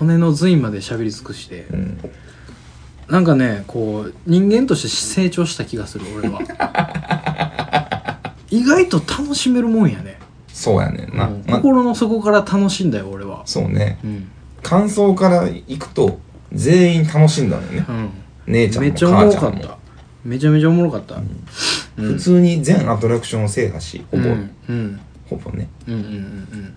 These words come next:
Speaker 2: 制覇し、もうがっつり九時から、
Speaker 1: うん。
Speaker 2: まあ、うちはね、九時から、
Speaker 1: うん。うん。
Speaker 2: 閉園八時まで、
Speaker 1: うん。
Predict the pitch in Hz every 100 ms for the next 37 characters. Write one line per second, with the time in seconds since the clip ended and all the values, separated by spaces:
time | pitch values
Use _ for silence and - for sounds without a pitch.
0 | - - - - 160 156 151 - 123 98
1 | 98 98 98 - 156 123 101 - 101 -
2 | 85 87 82 - 98 95 80 92 - -
3 | - 117 120 92 50 50 - - 113 101
4 | - - - - - - 98 - 98 98
5 | 98 92 92 - - - 120 110 180 196
6 | -